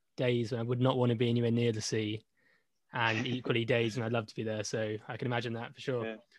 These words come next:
Speaker 1: Um, so you mentioned, uh, born and raised in Oxfordshire, um, and I'm no geography expert, but that's famous for not having much sea around it.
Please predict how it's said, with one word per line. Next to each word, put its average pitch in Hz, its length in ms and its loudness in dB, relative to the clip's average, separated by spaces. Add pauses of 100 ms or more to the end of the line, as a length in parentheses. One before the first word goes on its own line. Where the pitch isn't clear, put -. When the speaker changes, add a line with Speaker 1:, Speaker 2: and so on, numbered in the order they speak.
(400)
Speaker 1:
Um, 156 340 6
so 185 160 0
you 170 160 6
mentioned, 180 840 6
uh, 147 260 6
born 160 300 12
and 147 80 10
raised 147 380 10
in 135 80 8
Oxfordshire, 160 680 6 (560)
um, 117 440 2
and 131 140 2
I'm 135 200 8
no 131 380 8
geography 131 500 6
expert, 139 560 6
but 135 80 0
that's 123 180 4
famous 127 480 6
for - 140 0
not 123 200 4
having 123 280 4
much - 440 0
sea 143 680 4
around 147 380 4
it. 165 140 4